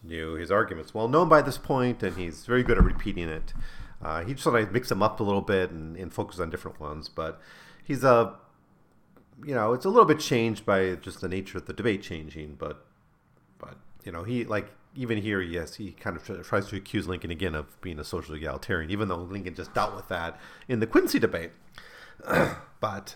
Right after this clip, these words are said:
uh, I think Douglas does, does believe that in Alton, he's gonna have a more pro-Southern audience, I suppose, so that's why he wants to bring it up.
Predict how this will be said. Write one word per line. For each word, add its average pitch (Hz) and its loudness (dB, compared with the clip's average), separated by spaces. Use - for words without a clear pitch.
uh, 95 2
I 180 10
think 202 8
Douglas 123 8
does, 110 6
does 117 4
believe 110 2
that 87 2
in 107 -4
Alton, 92 -4
he's 98 -12
gonna 85 -2
have 82 -6
a 80 -8
more 78 -4
pro-Southern 80 -2
audience, 76 -12
I 85 -12
suppose, 80 -12
so 87 -10
that's 80 -12
why 87 -6
he 78 -8
wants 80 -12
to - -20
bring 78 -12
it 78 -12
up. - -12